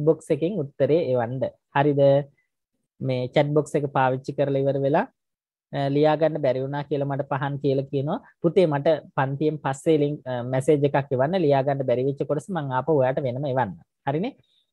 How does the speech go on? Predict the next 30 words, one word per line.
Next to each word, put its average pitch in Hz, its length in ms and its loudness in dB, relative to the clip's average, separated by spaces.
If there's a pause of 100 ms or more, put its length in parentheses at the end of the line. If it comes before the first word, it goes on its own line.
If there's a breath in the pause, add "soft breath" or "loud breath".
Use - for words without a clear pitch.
(140)
අපි, 143 260 2
අ, 139 240 4
පාඩමට 143 520 0
නැත්තම්, 143 380 -4 (320)
අ, 127 260 -2
බාධා 127 500 2
වෙන 127 160 2 (140)
නිසා. 135 440 -2 (340)
හරිනේ? 131 320 -4 (920 soft breath)
ඔන්න 220 180 6 (120)
දැන් 214 140 6
මම 220 240 4
අහන 190 340 2
ප්‍රශ්න 170 360 -4
වලට, 151 340 2 (840 loud breath)
දැන් 143 360 2
මං 262 240 0
ස්ක්‍රීන් 185 380 2
එකේ 175 200 0
දාලා 143 300 0
තියෙන 170 260 -4
ප්‍රශ්න 156 400 -6
වලට 113 280 -2 (420)
එකින් 233 360 0
එක, 226 120 -2
එකින් 190 360 4
එක 226 80 -6
ඔයාලගෙන් 165 460 4
මං 220 220 -4
උත්තර 202 260 0